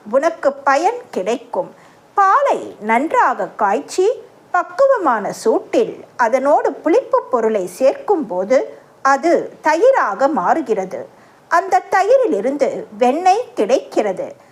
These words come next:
அது தண்ணீரிலும் மிதக்கிறது. அதுபோல மனித உடலுக்கு ஆன்மா என்ற புளிப்பு பொருள் சேர்ந்தால்தான்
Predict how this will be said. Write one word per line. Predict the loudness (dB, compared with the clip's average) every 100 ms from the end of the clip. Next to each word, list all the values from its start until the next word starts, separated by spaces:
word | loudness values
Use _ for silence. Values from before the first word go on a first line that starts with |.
| _ _ -2
அது | -2 0 0
தண்ணீரிலும் | 0 2 4 4 4 2 0 -2 -14 -4
மிதக்கிறது. | 0 0 -2 -4 -4 -2 -6 -8 -14 -20 _ -2
அதுபோல | 0 0 2 2 4 2 0 -8 -20 _
மனித | -2 0 2 2 0 -2
உடலுக்கு | -2 0 0 -2 0 0 -4 -4
ஆன்மா | 0 2 2 2 2 2 2
என்ற | -2 0 -2 -2 0
புளிப்பு | 2 2 2 0 2
பொருள் | 2 2 0 -4
சேர்ந்தால்தான் | -8 2 2 2 0 0 0 -4 2 2